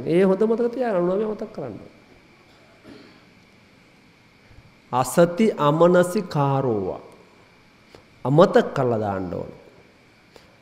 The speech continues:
අමතක කරන එක හැම අතින්ම සැනසීමට හේතුවක්.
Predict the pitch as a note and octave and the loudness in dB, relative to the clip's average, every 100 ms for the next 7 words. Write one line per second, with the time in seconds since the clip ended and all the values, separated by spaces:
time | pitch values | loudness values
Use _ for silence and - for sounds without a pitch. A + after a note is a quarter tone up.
0 | _ A2+ C3 C#3 D3+ - E3+ F#3+ G#3 C#4 | _ -2 2 4 4 6 8 8 8 6
1 | F4 - - - - - - B2+ C3 D3+ | 4 -4 -16 -20 -20 -14 -2 0 2 2
2 | D#3 C3 B2+ - B2+ A#2+ A#2+ A#2+ A2+ - | 2 0 -2 -2 -2 0 0 -2 -4 -4
3 | B2+ C3 B2+ - A#2+ G#2+ G#2+ G2+ G2+ F#2 | -2 -2 -4 -4 -4 -4 -6 -8 -8 -8
4 | G2 - | -12 -14